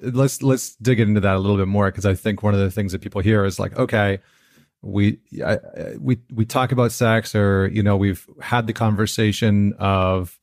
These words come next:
you know, the discrepancy res-, exists between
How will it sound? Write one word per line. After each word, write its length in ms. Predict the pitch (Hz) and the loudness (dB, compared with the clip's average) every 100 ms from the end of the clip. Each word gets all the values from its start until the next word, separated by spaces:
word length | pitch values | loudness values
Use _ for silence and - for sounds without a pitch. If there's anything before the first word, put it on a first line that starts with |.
| _ _ _ - | _ _ _ -2
you 120 | 104 | 2
know, 240 | 101 95 | 4 2
the 140 | 87 101 | 0 -2
discrepancy 880 | 98 - 101 107 98 107 98 98 - | -2 -2 -2 -2 -2 2 2 2 2
res-, 300 | 101 92 - | -2 -2 -8
exists 800 | 110 - 117 98 117 113 - - | -12 -6 -4 0 2 0 -2 -8
between 640 | - - 110 104 104 101 | -8 -4 0 2 4 0